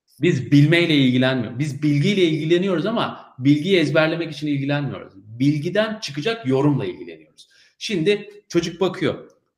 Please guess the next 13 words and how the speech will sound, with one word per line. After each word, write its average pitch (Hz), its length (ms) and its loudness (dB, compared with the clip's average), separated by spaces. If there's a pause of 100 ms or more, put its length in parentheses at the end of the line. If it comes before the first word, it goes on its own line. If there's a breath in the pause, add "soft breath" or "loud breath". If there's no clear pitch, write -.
(440)
"Öğretmenim," 180 560 2
diyor, 165 360 0 (180)
"grup 139 240 2
çalışması 131 460 -2
yaptı. 127 340 -2 (140)
İnanılmaz 160 480 0
bir 151 100 0
şey 165 240 -2
bulduk," 107 280 -2
diyor. 110 140 -6
"Ne 196 120 -4
buldun 180 220 -2
oğlum?" 165 260 -4